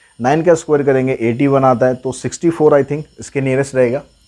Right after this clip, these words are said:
बाकी आप दोनों में से किसी मेथड से करो, वैल्यू आपकी आ जाएगी। तो सेवेंटी थ्री को हम लिख लेते हैं सिक्सटी फ़ोर प्लस में नाइन। अब सिक्सटी फ़ोर का स्क्वायर रूट करेंगे, सीधा लिखो,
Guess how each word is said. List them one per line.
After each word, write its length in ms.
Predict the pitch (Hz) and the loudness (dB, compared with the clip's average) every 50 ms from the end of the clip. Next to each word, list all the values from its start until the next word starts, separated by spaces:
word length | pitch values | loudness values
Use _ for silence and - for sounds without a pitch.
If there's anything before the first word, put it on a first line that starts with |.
| _ _ _ _ _ _ | _ _ _ _ _ _
बाकी 240 | 135 143 139 156 185 | 0 0 2 2 2
आप 60 | 185 | 2
दोनों 260 | 165 147 151 151 156 156 | 2 0 0 0 0 0
में 100 | 160 160 | 0 -2
से 100 | 165 160 | -2 -2
किसी 300 | 160 147 139 - 151 147 | -4 -4 -4 -2 -2 -2
मेथड 300 | 147 143 131 - 139 135 | -2 -2 -2 -2 -4 -2
से 120 | 139 151 | -2 0
करो, 160 | 139 143 160 156 | 0 2 0 2
वैल्यू 300 | 131 117 117 120 127 127 | 2 0 0 2 2 2
आपकी 240 | 123 - - 131 | 0 0 -2 -4
आ 80 | 127 117 | -4 -4
जाएगी। 320 | 98 90 80 71 64 52 - _ _ _ _ _ _ _ _ _ _ _ _ _ _ _ _ _ _ _ | -4 -6 -12 -14 -18 -20 -20 _ _ _ _ _ _ _ _ _ _ _ _ _ _ _ _ _ _ _
तो 40 | - | -20
सेवेंटी 460 | 117 - - 127 127 139 151 151 175 | -12 -6 -2 -2 0 0 2 2 2
थ्री 200 | 156 - 147 151 | 0 2 0 0
को 100 | 139 143 | 0 0
हम 120 | 147 143 135 | 0 0 0
लिख 140 | 131 127 127 | -2 0 0
लेते 260 | 127 131 117 107 127 | 0 -2 -2 -4 -6
हैं 160 | 135 139 131 | -8 -10 -12
सिक्सटी 480 | 127 - - 143 135 - - - 156 151 | -16 -12 -10 -10 -10 -10 -6 -2 -2 -2
फ़ोर 300 | 147 - 131 123 127 127 | -2 -2 -4 -4 -4 -4
प्लस 260 | - 127 117 107 - | -4 -6 -6 -6 -6
में 120 | 117 123 127 | -6 -4 -4
नाइन। 240 | 127 113 78 - - _ _ _ _ - - - - - _ _ _ _ _ _ _ _ _ _ _ _ - - - - _ - | -4 -4 -6 -10 -16 _ _ _ _ -20 -20 -20 -20 -20 _ _ _ _ _ _ _ _ _ _ _ _ -20 -20 -20 -20 _ -2
अब 120 | 135 139 | -2 -2
सिक्सटी 360 | 135 - 160 160 - - 202 202 | 2 0 0 0 0 0 -2 -2
फ़ोर 400 | - - 170 175 190 - - _ _ _ _ _ _ _ _ | 2 2 2 2 2 -2 -6 _ _ _ _ _ _ _ _
का 80 | 151 147 | -2 -2
स्क्वायर 320 | 143 - - 165 175 180 | -2 -2 2 4 6 6
रूट 160 | 196 214 175 | 6 4 4
करेंगे, 400 | - 170 160 160 156 156 170 202 208 - _ _ _ _ | 4 4 4 4 4 2 0 -4 -6 -10 _ _ _ _
सीधा 300 | _ - 131 127 127 151 | _ -6 -4 2 4 4
लिखो, 280 | 160 160 160 - 190 | 4 4 2 0 -4